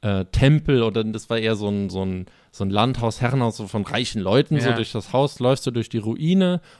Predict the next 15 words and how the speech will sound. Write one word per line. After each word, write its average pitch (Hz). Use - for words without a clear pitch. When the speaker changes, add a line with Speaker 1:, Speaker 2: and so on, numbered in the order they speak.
Speaker 1:
und 110
stehst 123
dann 110
in 101
einem 98
Raum, 127
kannst 113
dir 110
die 104
Ruine 139
angucken, 139
dann 107
verändert 127
sich 117
die, 110